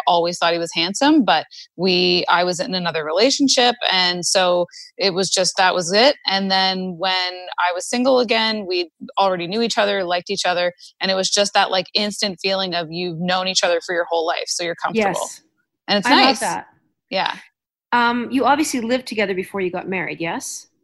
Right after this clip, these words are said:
Speaker 1: Yes, we did.
Speaker 2: So was there anything in your partnerships, both you guys, that when you started spending a lot of time, like the sleepovers and stuff like that,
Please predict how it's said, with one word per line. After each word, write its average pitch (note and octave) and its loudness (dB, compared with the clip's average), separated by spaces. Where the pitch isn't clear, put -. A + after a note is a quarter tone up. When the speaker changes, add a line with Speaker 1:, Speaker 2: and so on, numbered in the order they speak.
Speaker 1:
Yes, F#3 -4
we F#3 -4
did. F#3 -4
Speaker 2:
So C4+ 2
was C#4 0
there D#4+ 2
anything E4+ 0
in C4 -2
your A3+ -2
partnerships, A3+ -2
both G#3+ -4
you A#3+ -4
guys, G#3+ -2
that G3+ -4
when A#3+ 0
you A#3+ 0
started A3 0
spending G#3+ -2
a F3+ -2
lot F#3 2
of A3 -4
time, G#3+ -2
like G3 -4
the E3+ -12
sleepovers G#3+ -4
and G3 -4
stuff G3 -6
like F#3+ -4
that, F3+ -2